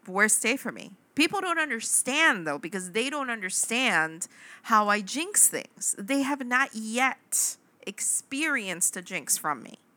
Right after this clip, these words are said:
okay? So they don't know that it's like, "Stop talking. Don't say anything," okay? Except Lily. She always, she always says that I make her nervous when I ask questions because then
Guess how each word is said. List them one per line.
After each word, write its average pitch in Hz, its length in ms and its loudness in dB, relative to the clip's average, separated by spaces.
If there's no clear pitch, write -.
okay? 156 440 0
So - 140 -12
they 294 120 0
don't 233 240 -2
know 240 760 4
that 214 140 4
it's 208 220 2
like, 208 220 0
"Stop 247 320 8
talking. 240 680 4
Don't 269 280 8
say 277 340 6
anything," 180 760 -8
okay? 175 480 -2
Except - 360 -6
Lily. 170 420 -10
She 262 320 -6
always, 277 640 0
she 233 240 -6
always 220 260 -4
says 180 540 0
that 190 160 -6
I 185 80 -4
make 185 220 -10
her 185 120 -6
nervous 175 560 -4
when 214 140 -4
I 214 60 -2
ask 214 360 -4
questions 254 580 -6
because 190 600 -6
then 190 300 -8